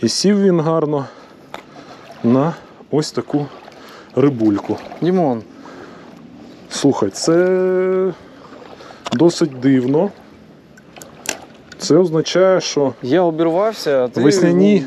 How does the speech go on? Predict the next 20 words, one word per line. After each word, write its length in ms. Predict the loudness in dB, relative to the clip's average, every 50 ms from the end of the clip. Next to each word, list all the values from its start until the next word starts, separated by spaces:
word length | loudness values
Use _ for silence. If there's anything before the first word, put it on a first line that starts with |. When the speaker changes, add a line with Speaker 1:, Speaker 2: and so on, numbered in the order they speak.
| -6 -10
Speaker 2:
знову 260 | -10 -2 2 4 4
мою 120 | 4 4 2
Speaker 1:
точки 240 | 0 -2 -2 -2
Speaker 2:
рибу 220 | -2 -2 -2 -4 -6
взяв. 300 | -4 -4 -4 -4 -4 -4 -8 -16 -20 -20 -20 -20 -20 -20 -20 -20 -20 -20 -6 -2
Speaker 1:
починає 640 | -2 -2 0 0 0 0 2 2 2 2 2 0 -2 -4 -8 -10 -10 -16 -8 -6
займати. 640 | -2 0 0 0 2 2 2 2 2 2 0 -2 -2 -4 -10 -20 -20 -20 -20 -20 -20 -20 -20 -20 -20 -20 -20 -20 -20 -20 -20 -20 -20 -20 -20 -20 -20 -20 -20 -20 -20 -20 -20 -20 -20 -18 -8 -6 -4 -4 -4 -6 -10 -12 -14 -6 -6
Як 180 | -4 -4 -4
же 100 | -6 -6
ж 140 | -6 -6 -6
його 120 | -6 -6
взяти? 360 | -6 -6 -4 -4 -4 -4 -6 -6
Speaker 2:
Отак 360 | -6 -6 -6 -6 -8 -12 -12 -10 -10
і 40 | -10
бери. 340 | -8 -8 -8 -8 -10 -12 -14 -18 -20 -18 -18 -18 -18 -18 -18 -18 -18 -18 -18 -18 -18 -18 -18 -18 -18 -16 -16 -8 -4
Да, 140 | -2 -2 0 -2
і 80 | -2
під 160 | -4 -4 -4 -2
жопу. 420 | -2 -4 -4 -4 -8 -10 -6 -4
Оп. 80 | -4